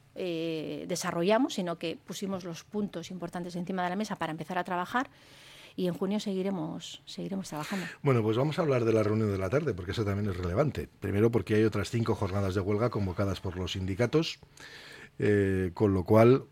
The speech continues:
Speaker 2: bueno, pues empieza a haber preocupación, lógicamente, la hay entre las familias, supongo que también entre las diferentes partes, ¿no? Por un lado los trabajadores y por otro lado la propia consejería y las responsabilidades.
Speaker 1: Ujú.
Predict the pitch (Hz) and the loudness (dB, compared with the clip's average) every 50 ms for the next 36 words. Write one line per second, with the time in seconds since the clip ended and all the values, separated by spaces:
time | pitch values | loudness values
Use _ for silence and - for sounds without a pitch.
0 | _ - 110 110 87 78 - 87 - - 90 87 90 107 95 92 87 - 92 87 | _ -2 0 0 0 0 -2 -4 -4 -4 -4 -4 -2 -2 -2 -2 -2 -4 -6 -6
1 | 87 82 90 87 - 110 101 85 78 85 87 - 85 92 90 95 104 101 98 87 | -6 -6 -6 -4 -2 -2 -2 -2 -4 -6 -8 -8 -6 -6 -4 -2 -2 -2 -4 -6
2 | 80 82 87 90 87 85 87 87 85 82 82 87 82 - 98 95 107 110 117 127 | -6 -6 -6 -4 -4 -4 -4 -4 -6 -6 -6 -6 -4 -4 -2 -2 0 2 2 2
3 | - - 101 - 92 95 95 87 98 - 92 90 101 110 104 98 87 - 82 85 | 2 0 -2 -4 -4 -4 -4 -4 -4 -2 0 0 2 2 2 0 0 -4 -4 -4
4 | 85 80 80 - - 85 87 82 - 90 - - 113 113 104 143 147 160 - - | -4 -4 -4 -4 -4 -4 -4 -4 -4 -4 -2 0 0 2 6 6 6 6 4 0
5 | - 120 92 101 135 202 214 - - - - 87 87 87 87 87 87 85 87 85 | -6 -6 -4 -4 -4 -4 -6 -10 -14 -12 -8 -6 -6 -6 -6 -6 -6 -6 -8 -6
6 | - 98 98 101 95 - 123 139 160 165 180 190 175 - 147 110 107 104 104 - | -4 -2 -2 0 2 4 6 8 8 8 8 6 6 4 2 0 0 0 0 0
7 | 104 104 110 113 117 127 123 - - - - - - - - 107 104 - 107 92 | 2 2 4 4 4 4 2 0 -6 -16 -20 -20 -12 -4 -2 0 2 2 2 2
8 | 104 95 - 98 87 85 92 - 104 98 104 107 113 113 113 104 98 98 87 87 | 2 0 0 -2 -2 -2 -2 -2 -2 0 2 4 4 4 4 2 0 -2 -4 -6
9 | 82 - 92 85 80 90 82 80 78 78 71 69 67 67 - - - 226 196 233 | -6 -6 -6 -4 -4 -4 -4 -4 -6 -8 -8 -8 -10 -12 -8 -4 -4 -2 -2 -2